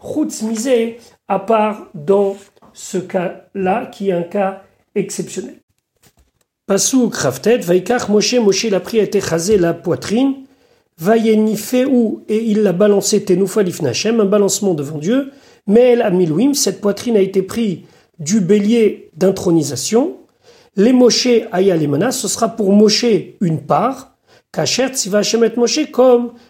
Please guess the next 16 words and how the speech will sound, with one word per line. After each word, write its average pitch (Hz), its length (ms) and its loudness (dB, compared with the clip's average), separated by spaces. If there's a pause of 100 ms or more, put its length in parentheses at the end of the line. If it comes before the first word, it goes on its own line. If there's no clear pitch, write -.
(160)
Hashem 208 640 0 (280)
avait 185 720 0
ordonné 160 720 0 (380)
à 160 320 -4 (160)
Moshe. 139 320 -2 (460)
Voilà 233 240 2
donc 247 420 0
pour 226 360 2
l'étude 180 320 -2
du 160 120 -6
jour. 233 140 0
On 233 80 4
se 214 120 -4
retrouve, 196 400 -4
Be'ezrat 175 440 -2
Hashem, 208 500 -2